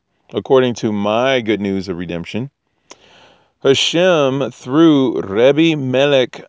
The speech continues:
Hamashiach Yeshua, is to judge the secrets of Kol B'nai Adam."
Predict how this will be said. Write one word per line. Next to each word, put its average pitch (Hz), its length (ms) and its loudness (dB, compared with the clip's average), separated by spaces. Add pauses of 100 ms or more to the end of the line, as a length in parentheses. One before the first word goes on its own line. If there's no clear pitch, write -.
Hamashiach 131 1040 0
Yeshua, 107 840 0 (400)
is 127 220 0
to 110 180 -2
judge 123 640 2
the 110 160 0
secrets 123 560 -4
of 87 280 -2
Kol 117 420 2
B'nai 104 640 0
Adam." 85 800 -2